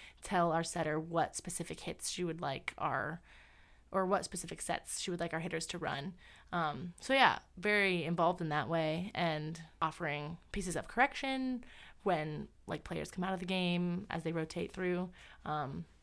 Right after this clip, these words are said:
so that's, like, I guess that's during the exact game. Our coach also provide, our coach and assistant coach provide us with scouting reports also of the teams that we play, um, and we really try to implement those aspects into practice so that we are prepared and we are not surprised by what the other team is doing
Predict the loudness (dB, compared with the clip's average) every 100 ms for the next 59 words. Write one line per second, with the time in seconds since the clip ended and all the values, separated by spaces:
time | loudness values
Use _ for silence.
0 | 0 8 10 12 10 8 6 4 4 2
1 | 2 2 2 2 4 4 2 -2 -4 -10
2 | 0 2 2 2 2 2 0 2 4 6
3 | 4 0 0 -2 0 -2 -2 -4 -4 -4
4 | 0 4 4 4 0 -2 -2 4 6 6
5 | 2 0 -2 -2 -6 -12 -10 2 2 2
6 | 0 0 -2 0 2 2 2 2 6 6
7 | 6 2 -10 -16 -2 4 6 6 4 4
8 | 4 4 4 2 2 0 -2 0 0 2
9 | 0 -6 -10 -2 2 2 2 -2 -2 0
10 | 0 0 -2 -2 -6 -4 0 0 0 -2
11 | -2 2 4 8 8 6 -2 0 0 -2
12 | -6 -16 -16 -8 0 2 8 8 8 4
13 | 6 6 6 2 0 -2 -6 -4 -4 -4
14 | -6 -2 2 2 2 -2 -4